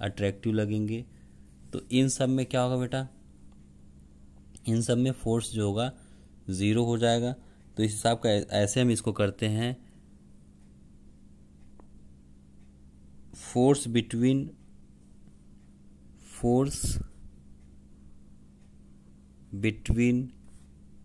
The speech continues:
A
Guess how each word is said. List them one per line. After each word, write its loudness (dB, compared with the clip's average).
A 2